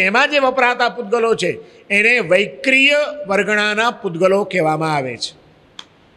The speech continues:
ઔદારિક શરીર, દેવાત્માઓનું વૈક્રિય શરીર. સાધના કરતા, કરતા, કરતા, કરતા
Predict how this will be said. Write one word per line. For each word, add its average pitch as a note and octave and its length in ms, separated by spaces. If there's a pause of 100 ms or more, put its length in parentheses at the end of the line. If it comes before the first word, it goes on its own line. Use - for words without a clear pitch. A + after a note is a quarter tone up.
(1000)
ઔદારિક F#3 460
શરીર, A3 320 (600)
દેવાત્માઓનું G3 880 (420)
વૈક્રિય G3 540
શરીર. - 340 (800)
સાધના A#3 640
કરતા, C4 380
કરતા, A#3+ 340
કરતા, G3+ 340
કરતા D3+ 360